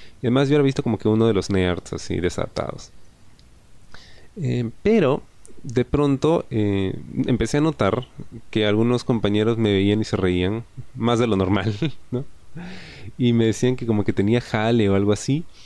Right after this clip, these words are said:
Yo no entendía a qué se referían. Y con el correr de los días, me entero que había una niña del salón B que al parecer estaba interesada en mí. O sea, yo en un principio lo tomé como que se están burlando de mí.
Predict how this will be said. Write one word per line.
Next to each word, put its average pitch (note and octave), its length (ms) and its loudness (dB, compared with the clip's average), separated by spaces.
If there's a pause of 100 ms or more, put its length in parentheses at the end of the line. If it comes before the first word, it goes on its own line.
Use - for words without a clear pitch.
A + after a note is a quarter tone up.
(340)
Yo C3 140 2
no C3+ 40 6
entendía C3+ 340 2
a - 20 0
qué B2+ 120 -2
se - 120 -2
referían. G#2+ 640 2 (800)
Y D#3 100 -2
con D3+ 280 2
el A#2+ 220 0
correr A2+ 380 2
de A#2+ 100 2
los C3+ 160 2
días, D3 380 2 (280)
me C3 100 2
entero C#3 340 2 (1200)
que A2 260 0 (180)
había A#2 260 4
una C#3 180 4
niña A#2+ 520 4
del G2+ 400 0
salón F#2 420 2
B F#2 240 2 (720)
que A#2 100 0
al A2+ 100 2
parecer A2 420 0
estaba A#2 540 2
interesada F#2+ 600 0
en G2 140 0
mí. D3 160 0 (380)
O - 20 -14
sea, - 160 -10 (160)
yo C#3+ 220 2 (480)
en A2+ 120 -2
un A#2+ 80 2
principio B2+ 420 2
lo G#2+ 60 6
tomé G2 200 2
como G2+ 200 -2
que - 100 -4
se - 100 -2
están G#2+ 240 0
burlando G2+ 400 2
de F2+ 100 2
mí. F#2+ 240 0